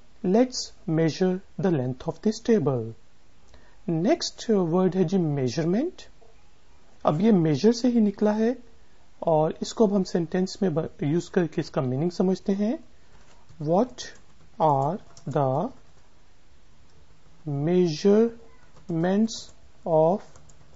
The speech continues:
this room? कि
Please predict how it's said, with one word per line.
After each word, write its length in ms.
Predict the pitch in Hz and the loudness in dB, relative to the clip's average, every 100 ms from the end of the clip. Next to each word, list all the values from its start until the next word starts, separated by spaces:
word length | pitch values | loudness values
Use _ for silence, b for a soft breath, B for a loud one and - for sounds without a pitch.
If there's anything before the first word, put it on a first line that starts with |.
| - - | -16 -6
this 580 | 143 156 156 - - - - - - - - - - - - - - - - - - - - - - - - - - - | 0 0 0 -8 -16 -20 -20 -20 -20 -20 -20 -20 -20 -20 -20 -20 -20 -20 -20 -20 -20 -20 -20 -20 -20 -20 -20 -20 -20 -6
room? 540 | 175 190 247 147 120 117 117 - - - - - - - - - | -2 2 2 2 -4 -8 -14 -20 -20 -20 -20 -20 -20 -20 -20 -8
कि 220 | - 208 | -2 -2